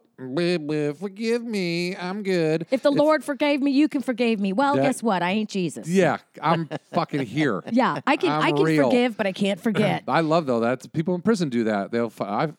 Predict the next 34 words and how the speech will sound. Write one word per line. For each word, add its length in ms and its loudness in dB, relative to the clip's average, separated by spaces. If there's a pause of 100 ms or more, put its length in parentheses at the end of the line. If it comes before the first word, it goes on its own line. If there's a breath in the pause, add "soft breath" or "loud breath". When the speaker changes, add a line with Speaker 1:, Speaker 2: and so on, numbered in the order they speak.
Speaker 1:
they 100 0
found 300 0
God 180 2
in 80 -10
prison. 340 -4
Yeah. 580 2
Speaker 2:
Yeah, 80 4
you 140 2
got 140 2
nothing 240 0
else. 220 2
Speaker 1:
They 140 2
had 280 0
no, 520 4 (140)
no 440 4
other 360 2
books 440 0
to 160 2
read. 440 2
<laughs> 40 2
Speaker 2:
Yeah. 160 2
Speaker 1:
Like, 460 0
<laughs> 500 -10
fuck. 200 -20
Speaker 2:
I 100 2
mean, 260 2
I, 180 2
I, 220 0
I 20 2
guess 220 -2
it's 80 -4
like 120 -2
a 40 2
sur-, 260 -4